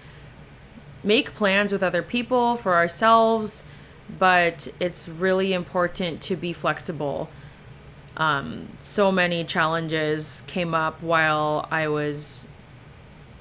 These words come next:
doing this project that I, I had this <laughs> idea that I'd be done with all of the illustrations and stories within a few months, and look, it's almost four years later, and,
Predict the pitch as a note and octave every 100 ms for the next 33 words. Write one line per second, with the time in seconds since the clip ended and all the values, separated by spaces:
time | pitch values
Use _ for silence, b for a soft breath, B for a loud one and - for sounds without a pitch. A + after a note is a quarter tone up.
0 | - - - G3 F#3+ F#3 F#3 - G#3 A3+
1 | F#3+ E3 D#3+ E3 E3 E3 D#3+ E3 - B
2 | B B B - G3+ G#3 G#3+ G3+ G3 G3
3 | G3+ G3 G#3 G#3+ F#3+ F3+ F3 F3 E3 G3
4 | F3 D3+ E3 G3+ B3 G3 F3 F3 D#3+ -
5 | - - E3 E3+ F3 E3+ D#3+ E3+ D#3+ D#3
6 | D3+ D#3 D3 - - - - - F#3+ F#3+
7 | F3+ E3+ F3 F#3+ G#3 E3+ E3 - F3+ E3+
8 | F#3 E3 D#3 D3 - B B B B A#3
9 | A#3+ C#4+ C#4 A3+ A3 G#3+ F3 F3+ F#3+ E3
10 | F#3+ E3 E3 F#3 F#3+ F#3 F#3 F#3 F3+ -
11 | F#3 F3+ F3 E3 E3 E3+ F3+ E3 E3 -
12 | D#3 D3+ D3 D3+ D3+ D#3+